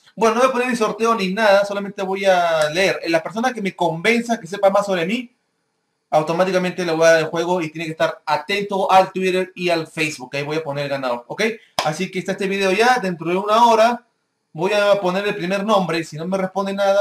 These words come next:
bueno. Voy a hacerlo por tres. Voy a esperar a tres personas, a tres personas. Si tres personas no me responden, el,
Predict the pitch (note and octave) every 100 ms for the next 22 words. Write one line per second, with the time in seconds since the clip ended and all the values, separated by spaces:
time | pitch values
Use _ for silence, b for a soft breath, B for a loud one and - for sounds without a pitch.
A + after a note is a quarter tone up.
0 | G3+ D#3+ G2+ - _ _ _ _ - E3
1 | A#3 A#3+ B3 A#3+ B3 B3 A3+ A#3 A3+ -
2 | A3+ G#3 - - - _ _ F3 A3 A#3+
3 | A#3 A#3 A3+ A3+ F#3 D#3+ - - - E3+
4 | - G3 G3+ G3+ F#3 D#3+ C#3+ A3 A3+ A#3
5 | A3+ F#3+ A3 D#3+ E3+ - _ _ _ _
6 | _ - D#3 F#3 G#3+ G#3+ A3+ G3+ F#3 -
7 | A3+ F#3+ F3 G3 - E3 D3+ D3+ D3+ D3
8 | D3 D3 D3 D3 C#3+ -